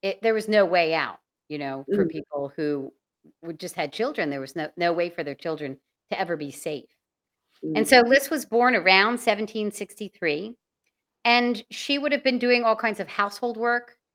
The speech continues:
Speaker 2: Mm-hmm.
Speaker 1: um, a household slave for this family. Then the Revolutionary War began. Her enslaver, Samuel Townsend, was a staunch patriot.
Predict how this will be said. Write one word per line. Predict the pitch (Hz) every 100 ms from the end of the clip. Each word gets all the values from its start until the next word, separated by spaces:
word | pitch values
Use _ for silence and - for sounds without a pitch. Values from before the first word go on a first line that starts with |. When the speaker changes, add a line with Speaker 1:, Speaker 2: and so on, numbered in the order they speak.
| _ _
Speaker 2:
Mm-hmm. | 196 170
Speaker 1:
um, | 247 339 392 147
a |
household | 147 185 180 208 -
slave | 202 185
for | 202
this | 202 196
family. | 175 143 131 139 185 - _ _ _ _ _
Then | 294 330
the |
Revolutionary | 311 302 302 277 294 277
War | 262 320 403
began. | 214 147 120 110 - _ _ _ _
Her | - - 330 330 -
enslaver, | 269 262 - 262 339 294 196
Samuel | - 240 240 220
Townsend, | 190 - 247 294 269 175
was | 160
a | 165
staunch | 160 - 214 214 214 -
patriot. | _ - 247 - 147 120 113